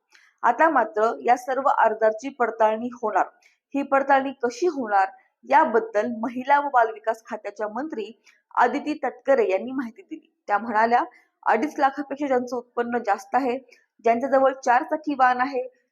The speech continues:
ज्यांची दोन तीन, ज्यांनी दोन तीन वेळा अर्ज दाखल केला आहे,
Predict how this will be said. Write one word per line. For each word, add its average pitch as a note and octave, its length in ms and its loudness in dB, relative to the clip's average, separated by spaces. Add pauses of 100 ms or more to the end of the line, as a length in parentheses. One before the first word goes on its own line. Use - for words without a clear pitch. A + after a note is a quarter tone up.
(160)
ज्यांची B3+ 280 2
दोन A#3+ 220 0
तीन, C4+ 140 -10
ज्यांनी B3+ 260 0
दोन B3 220 -2
तीन C#4 180 -14
वेळा C4 280 4
अर्ज A#3+ 220 0
दाखल A3 340 0
केला C4 300 0
आहे, A#3+ 260 -4